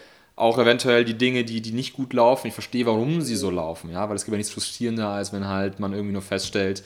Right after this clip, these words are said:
das Rad vorne quietscht und man kann sich nicht erklären, wieso niemand was dagegen tut,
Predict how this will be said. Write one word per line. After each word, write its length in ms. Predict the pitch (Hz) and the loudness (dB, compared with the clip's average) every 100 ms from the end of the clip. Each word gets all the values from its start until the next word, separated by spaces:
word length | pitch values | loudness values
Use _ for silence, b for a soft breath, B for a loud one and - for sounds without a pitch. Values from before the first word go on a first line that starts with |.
| B B B B | B B B B
das 200 | - 104 | -2 2
Rad 140 | 104 | 2
vorne 300 | - 107 98 | 2 2 2
quietscht 440 | - - 139 - 110 | -2 -6 -4 -2 -2
und 320 | 107 107 98 | 0 -2 -2
man 80 | 104 | -2
kann 160 | 113 110 | 0 -2
sich 80 | |
nicht 120 | 110 104 | -2 -2
erklären, 340 | 101 113 110 | 0 0 0
wieso 160 | 104 107 | 0 0
niemand 220 | 107 101 | 0 0
was 80 | 101 | 0
dagegen 300 | 104 98 101 | 0 -2 -4
tut, 360 | - 170 - | 0 0 0